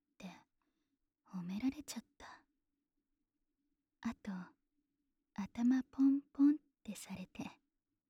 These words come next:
嬉しくなっちゃったからね。お口でしながら、たまたま揉んだり、おちんちんしごいたりしてあげちゃった。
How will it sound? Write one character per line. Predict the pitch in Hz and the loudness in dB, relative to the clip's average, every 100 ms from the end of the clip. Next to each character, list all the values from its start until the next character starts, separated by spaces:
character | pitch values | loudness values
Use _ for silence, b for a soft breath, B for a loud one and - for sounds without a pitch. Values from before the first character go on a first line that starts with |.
| _ | _
嬉 | 196 - 247 | -4 -4 -6
し | - | -2
く | 247 | -2
な | 208 | -2
っ | |
ち | - | -10
ゃ | 202 | -12
っ | |
た | - 185 | -12 -18
か | - | -16
ら | 170 | -16
ね。 | 165 214 247 - _ _ _ _ _ _ _ _ _ _ _ _ _ _ - | -8 -8 -8 -12 _ _ _ _ _ _ _ _ _ _ _ _ _ _ -10
お | 196 | -10
口 | - - 190 | -10 -10 -6
で | 196 | -4
し | - - | -4 -4
な | 202 | -4
が | 208 190 | -4 -8
ら、 | 175 175 _ _ _ _ _ _ | -10 -14 _ _ _ _ _ _
た | 247 | 4
ま | 240 240 | 4 2
た | - | -4
ま | 185 175 170 | -8 -8 -6
揉 | |
ん | 196 208 | -4 -2
だ | 220 | -4
り、 | 214 277 _ _ _ _ _ _ _ _ - | -6 -8 _ _ _ _ _ _ _ _ -4
お | 214 | -4
ち | - 269 | 0 4
ん | 277 | 4
ち | - 214 | 2 -8
ん | 185 | -8
し | - - 190 | -8 -8 -6
ご | 214 | -2
い | 269 | -2
た | 277 233 | -2 -8
り | - | -10
し | - | -16
て | - 190 | -14 -12
あ | |
げ | 196 208 | -8 -8
ち | - | -8
ゃ | |
っ | 214 - | -12 -6
た。 | 240 - | -6 -6